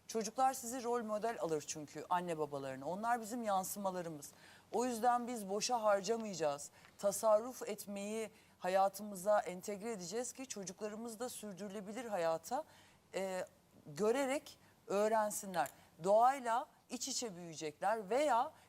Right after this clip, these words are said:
dijital ortamda atıklarını nasıl ayrıştırabileceklerini gösterecekleri çok güzel uygulamalar var. Bunlara çocuklarımızı, e, yönlendirebiliriz.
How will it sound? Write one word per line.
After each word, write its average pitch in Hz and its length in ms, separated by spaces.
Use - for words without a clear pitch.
dijital 214 400
ortamda 208 760
atıklarını 240 560
nasıl 262 260
ayrıştırabileceklerini 208 1080
gösterecekleri 208 680
çok - 240
güzel 214 200
uygulamalar 156 640
var. 240 220
Bunlara 226 320
çocuklarımızı, 165 880
e, 165 100
yönlendirebiliriz. 165 1000